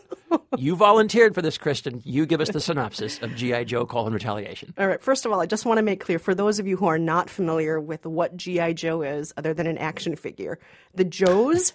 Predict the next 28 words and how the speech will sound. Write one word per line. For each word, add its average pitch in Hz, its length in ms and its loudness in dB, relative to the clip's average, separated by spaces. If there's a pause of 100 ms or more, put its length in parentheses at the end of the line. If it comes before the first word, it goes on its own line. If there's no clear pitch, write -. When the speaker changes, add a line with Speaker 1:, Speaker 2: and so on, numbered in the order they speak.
(120)
Speaker 1:
<laughs> - 140 -20
Speaker 2:
as 160 160 -2
they're 175 120 2
called 165 240 0
in 165 60 -4
the 156 60 -4
movie 160 240 -2
Speaker 1:
That's - 240 -6
Speaker 2:
frequently, 156 120 0
Speaker 1:
right. 120 140 -4
Speaker 2:
the 196 80 2
Speaker 1:
That's 196 120 0
right. 190 160 4
Speaker 2:
Joes, 170 140 -2 (120)
much 240 260 0
like 262 140 -4
seal 220 340 0
Team 208 300 -4
Six, 214 380 -6 (340)
a 165 80 -6
secret - 640 -4
team 185 580 0 (320)
of 180 100 -4
very 185 580 2
hardcore 160 1200 -2 (300)
fighting 180 440 0
for 170 220 -4
America 147 680 -2